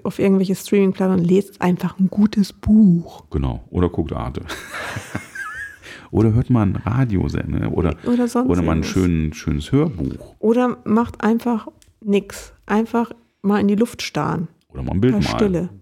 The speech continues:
Speaker 2: Bild malen.
Speaker 1: Kann man auch machen.
Speaker 2: Oder in diesem schicken kleinen Zen-Sandgarten, den ihr mal zum Geburtstag geschenkt bekommen habt. Einfach mal ein paar Muster reinziehen.
Speaker 1: Richtig, genau.
Speaker 2: Sowas.
Speaker 1: Sowas in der Art.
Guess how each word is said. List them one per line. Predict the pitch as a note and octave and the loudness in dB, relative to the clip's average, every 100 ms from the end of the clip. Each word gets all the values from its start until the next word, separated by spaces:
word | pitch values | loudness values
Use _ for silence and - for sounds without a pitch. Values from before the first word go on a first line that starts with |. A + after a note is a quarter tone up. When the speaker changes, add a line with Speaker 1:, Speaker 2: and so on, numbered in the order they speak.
| _ _ - | _ _ -4
Speaker 2:
Bild | G#2 - | -4 -2
malen. | F#2+ F2 F2 F2 F2+ F2+ _ _ _ _ _ | -2 0 0 0 -2 -8 _ _ _ _ _
Speaker 1:
Kann | - F#3 | -6 -2
man | F#3 - | 0 0
auch | G#3 | 2
machen. | G3+ G#3 F#3+ F#3+ F#3 _ _ | 2 2 2 0 -4 _ _
Speaker 2:
Oder | F#2+ A2 A2 | 0 2 2
in | G2+ | 0
diesem | G2 F#2+ F#2+ | 0 0 0
schicken | - C#3+ C#3+ C3+ B2 | 0 -4 0 0 0
kleinen | A#2 G2 F2+ F2 F2 F2 - | 0 2 2 2 -2 -6 -10
Zen-Sandgarten, | D#2+ E2 F#2+ G#2+ F#2+ F2+ - - D#2 G2 G2 - - - C#2+ C#2+ - B1 - | -8 -2 0 2 0 -2 -8 -6 -2 0 -2 -6 -10 -6 -4 -4 -6 -8 -4
den | B1+ | -4
ihr | B1+ C#2 | -2 -2
mal | B1+ C2 | -2 -4
zum | C#2 C2+ | -6 -6
Geburtstag | C#2+ D2 C#2+ - | -6 -6 -6 -6
geschenkt | D#2 D#2+ - | -6 -6 -8
bekommen | - C2+ - | -10 -10 -8
habt. | - - | -8 -4
Einfach | F#2 F#2+ | -2 0
mal | F#2 | -2
ein | - | -2
paar | E2 | -2
Muster | E2 F2 - | -2 -4 -8
reinziehen. | - - A#3+ | -8 -4 -2
Speaker 1:
Richtig, | A3+ - E3+ - _ _ | 0 -2 -6 -8 _ _
genau. | D#4+ C#4+ G#3+ - | -2 -2 -4 -4
Speaker 2:
Sowas. | - D3 A2+ - | 0 2 0 0
Speaker 1:
Sowas | D4+ A#3+ G3+ | 0 2 0
in | F#3 | 0
der | D3+ | 0
Art. | D#3 D3 | -2 -4